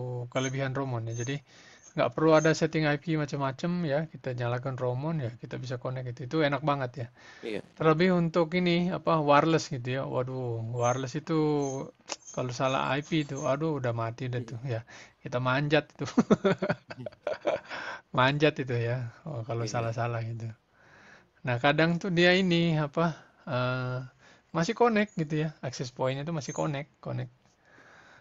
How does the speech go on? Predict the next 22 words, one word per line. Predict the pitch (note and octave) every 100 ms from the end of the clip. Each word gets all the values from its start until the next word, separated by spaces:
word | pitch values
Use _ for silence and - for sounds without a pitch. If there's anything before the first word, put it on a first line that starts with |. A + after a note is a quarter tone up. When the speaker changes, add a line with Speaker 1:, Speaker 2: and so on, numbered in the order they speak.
| _ _
Speaker 1:
Ah, | B2+
cuma | A#2 C#3+ F#3
karena | F3+ D#3 D#3 D3
I |
P-nya | D3+ D3+ C3+
salah, | B2+ A#2 D3+ F#3+
kita | F3 G3+
nggak | F#3 C3+
bisa | A#2+
connect | C#3+ E3+ G3 D#3+
ya | F3 E3
kan. | C3 C#3+ _ _ _ _ _ _ _ -
Speaker 2:
Nah, | G2+
iya. | G#2+ G#2 G2
Speaker 1:
Eh, | - B2 A#2 A#2 A2+ A2+ A#2 B2+
akhirnya | B2 B2 B2+ E3+ E3+ D#3 D3 D#3 E3 D3+
ya | B2 B2
udah, | F#3+ F#3 F#3+ F3+
yang | D3 C3
bisa | B2+ B2 F#3
ya | E3+ B2+ B2
ini | C#3 D#3+ D3